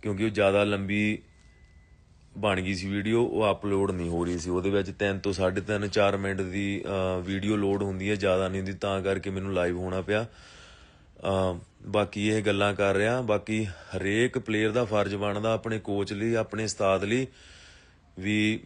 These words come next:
ਜਿਹੜੇ, ਜਿਹਨੇ ਤੁਹਾਡੇ ਲਈ ਇੰਨਾ ਕੁਛ ਕੀਤਾ ਵਾ ਚੰਗੇ ਮਾੜੇ ਲਈ, ਪਰ ਉਹ ਮੇਰਾ ਹੱਕ ਬਣਦਾ ਸੀ। ਮੈਂ ਉਹਦੀ ਫੈਮਿਲੀ ਲਈ ਕੁਛ ਕਰਨਾ ਚਾਹੁੰਦਾ ਸੀ, ਤਾਂ ਕਰਕੇ ਮੈਂ ਪੈਸੇ ਮੰਗ ਰਿਹਾ ਸੀ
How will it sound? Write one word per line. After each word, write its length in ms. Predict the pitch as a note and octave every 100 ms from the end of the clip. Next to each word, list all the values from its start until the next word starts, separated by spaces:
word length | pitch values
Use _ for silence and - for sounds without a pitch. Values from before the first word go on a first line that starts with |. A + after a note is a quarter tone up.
| -
ਜਿਹੜੇ, 480 | G2+ G2+ G2+ A#2 B2
ਜਿਹਨੇ 380 | G#2+ G2+ G#2 A#2+
ਤੁਹਾਡੇ 340 | A#2 B2 G#2 G#2
ਲਈ 160 | G#2
ਇੰਨਾ 220 | G2+ G#2
ਕੁਛ 240 | G#2+ A2 G#2+
ਕੀਤਾ 400 | G#2 F#2 A2 A2
ਵਾ 120 | A2
ਚੰਗੇ 340 | A2+ G#2+ G#2+
ਮਾੜੇ 300 | G#2 G2+ G2
ਲਈ, 260 | G#2 A#2 C3+ - - - - -
ਪਰ 120 | G2+
ਉਹ 100 | A2+
ਮੇਰਾ 260 | A2 A2+ A#2
ਹੱਕ 280 | G2+ F#2+ G#2+
ਬਣਦਾ 440 | G#2+ G#2+ G#2+ A2+
ਸੀ। 180 | A2 B2
ਮੈਂ 280 | A2+ A2 A2
ਉਹਦੀ 220 | G#2+ A#2
ਫੈਮਿਲੀ 420 | G2+ G2+ G2+ G#2+
ਲਈ 80 | G#2+
ਕੁਛ 220 | A2 G#2
ਕਰਨਾ 380 | G2+ G2 G2+ G#2
ਚਾਹੁੰਦਾ 340 | G2+ A2 A#2+
ਸੀ, 160 | A#2 C3
ਤਾਂ 320 | - G#2+ G#2
ਕਰਕੇ 340 | G#2+ G#2 A2
ਮੈਂ 200 | A2 G#2+
ਪੈਸੇ 340 | G2+ G#2 F#2+ G#2+
ਮੰਗ 260 | G#2 F#2+
ਰਿਹਾ 220 | F#2+ G2+ G#2+
ਸੀ 240 | B2 C#3